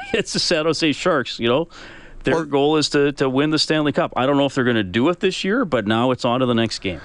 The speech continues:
Speaker 2: But y-, y-, the thing is, you start looking too far ahead, and you f-, y-, y-, you lose focus on what you're playing for. And if they start thinking, "Oh, God, you know what? We go home on next Thursday. We can close it out on home ice, and it'll be, uh, you know, win in five, and then we can get some rest." Well, then all of a sudden,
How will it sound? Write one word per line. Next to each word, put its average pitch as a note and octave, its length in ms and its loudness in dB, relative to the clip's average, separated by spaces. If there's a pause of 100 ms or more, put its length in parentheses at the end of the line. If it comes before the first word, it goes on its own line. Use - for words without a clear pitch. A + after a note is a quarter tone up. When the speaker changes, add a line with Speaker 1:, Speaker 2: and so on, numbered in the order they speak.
(100)
Speaker 2:
But F3+ 180 0
y-, C#3+ 300 -2
y-, B2 160 -2
the B2+ 80 -4
thing D#3 240 -2
is, B2 120 0
you G#2+ 60 -2
start B2+ 300 -2
looking A#2+ 260 -2
too B2+ 160 0
far A2 260 0
ahead, G#2 240 2
and B2+ 80 -2
you G2+ 60 0
f-, - 160 -8
y-, A#2+ 80 -6
y-, A2+ 60 -2
you G#2+ 400 2
lose A2+ 240 0
focus A2 400 0
on G#2 140 2
what G#2 120 2
you're G#2 120 2
playing B2+ 320 -2
for. G#2+ 300 -4 (200)
And A2+ 380 0
if A2 100 -2
they B2+ 100 2
start A#2 280 -2
thinking, A2+ 140 2
"Oh, A#2 80 2
God, G#2 260 0
you G#2+ 40 -4
know A#2 120 2
what? G#2 240 2 (560)
We C3 120 2
go A#2+ 180 0
home A2 280 0
on G2 260 -2 (380)
next A2+ 240 -2
Thursday. A#2 340 0
We B2+ 140 0
can - 140 -8
close G#2 260 0
it G#2 100 2
out G2+ 140 4
on G2 120 2
home G#2+ 220 0
ice, B2+ 240 -2
and - 100 0
it'll G#2+ 120 0
be, G2+ 160 2
uh, - 80 -2
you A2+ 100 0
know, F#2+ 100 2
win G#2+ 200 2
in G#2 100 -2
five, A2+ 480 0
and G#2 60 -2
then F#2+ 80 0
we F#2 80 -4
can A2 100 -6
get A2+ 160 2
some G#2+ 240 0
rest." A#2 260 0
Well, A2+ 100 0
then A2+ 200 0
all A2+ 140 2
of - 20 2
a A2 60 0
sudden, G#2 320 -2